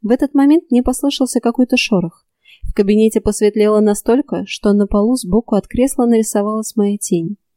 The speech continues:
Она недовольно корчилась, то совершенно сжимаясь, то расплываясь неоформленной кляксой с рваными краями,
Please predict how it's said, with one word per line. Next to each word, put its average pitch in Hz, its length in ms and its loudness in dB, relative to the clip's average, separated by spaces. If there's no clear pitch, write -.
Она 196 200 2
недовольно 196 460 2
корчилась, 185 560 -4
то 185 120 0
совершенно 196 580 0
сжимаясь, 185 560 0
то 208 100 2
расплываясь 233 680 0
неоформленной 202 600 0
кляксой 180 580 -4
с - 140 -6
рваными 180 480 -2
краями, 180 600 -2